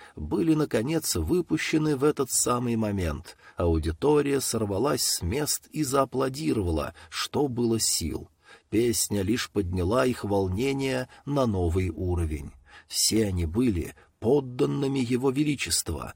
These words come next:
славные рабочие, строители города без зимы. После шоу Его Величество ушел с ведьмами через поднимающуюся платформу,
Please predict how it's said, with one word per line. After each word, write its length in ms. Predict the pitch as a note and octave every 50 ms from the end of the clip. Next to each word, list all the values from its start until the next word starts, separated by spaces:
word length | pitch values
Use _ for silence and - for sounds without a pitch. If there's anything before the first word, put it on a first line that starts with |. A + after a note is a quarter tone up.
| _ _ _
славные 720 | - - - - E2 D#2 E2+ F#2 F#2 E2+ F#2+ G#2 G#2+ G#2+ G2+
рабочие, 720 | G#2+ A2 G#2+ B2+ D#3+ D#3+ A#2+ - - - - - - - - - -
строители 880 | - - - - - E2 F2+ G2 D3+ D#3+ B2 - - G#2+ D#2 C#2+ C#2 - - - _
города 580 | - E2+ F#2 - E3 F3+ F3+ E3 D#3 D#3 E3 E3
без 220 | D3+ F#3 F#3 D#3+
зимы. 600 | C#3 B2+ A#2+ D#3 G#3 G3+ F3+ C#3+ G#2 D#2 D#2 - - - - _ _ _ _ _ _ _ _ _ _ _ - - _ _ _ _ _ -
После 380 | G2+ A2+ G#2+ - - F#2 F2 E2
шоу 580 | - - - A#2 C3 D3+ D3+ D3 C#3+ C#3 C3 - _ _
Его 300 | - F2 F#2+ G2 C3 E3
Величество 600 | E3 E3+ F3 F#3+ F#3 - - D#3+ - - - D3+ D3
ушел 440 | D3 C#3+ - - - E3+ D#3+ D3+ -
с 140 | - -
ведьмами 560 | F#2+ G2 C#3+ E3 D#3+ D3 D3 D#3 D3+ D3 D3 C3+
через 340 | - - C#3 C3+ C3 -
поднимающуюся 1120 | - - A#2+ A#2 A2+ A#2+ A#2+ A2+ C#3 D#3 D3+ C#3+ C3+ - - - C3+ B2+ B2 - - D3 B2+
платформу, 880 | - B2+ C3 B2+ - - - F3 E3+ C#3+ A#2+ G#2 E2 D2+ D#2+ - -